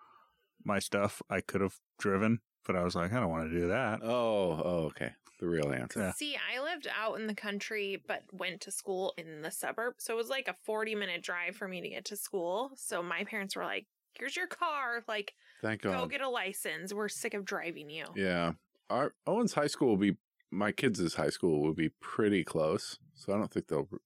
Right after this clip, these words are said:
Speaker 2: need to drive.
Speaker 3: Mm-hmm.
Speaker 2: Maybe, like, an electric scooter or something
Speaker 3: Uh,
Speaker 2: would be enough.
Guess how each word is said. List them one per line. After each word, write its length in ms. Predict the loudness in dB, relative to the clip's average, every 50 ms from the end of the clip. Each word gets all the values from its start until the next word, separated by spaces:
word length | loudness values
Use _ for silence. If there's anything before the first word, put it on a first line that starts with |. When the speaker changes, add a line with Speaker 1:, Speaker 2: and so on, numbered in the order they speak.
| _ -6
Speaker 2:
need 200 | -4 -4 -2 -4
to 60 | -6
drive. 360 | -6 -6 -6 -4 -4 -6 -8 -10 -10
Speaker 3:
Mm-hmm. 300 | -12 -12 -12 -12 -12 -12 -14 -16 _ _ _ _ _ _ _ _ _ _ _ _ _ _ _ _ 0
Speaker 2:
Maybe, 200 | 2 4 4 6
like, 220 | 6 4 4 4 4
an 60 | 2
electric 480 | 4 4 4 2 2 2 0 -2 -2 -2
scooter 400 | -4 -2 0 2 2 4 4 2
or 40 |
something 260 | 2 2 0 -2 -2 -2
Speaker 3:
Uh, 20 |
Speaker 2:
would 80 | -2 0
be 140 | 2 2 4
enough. 340 | 4 4 4 2 0 -2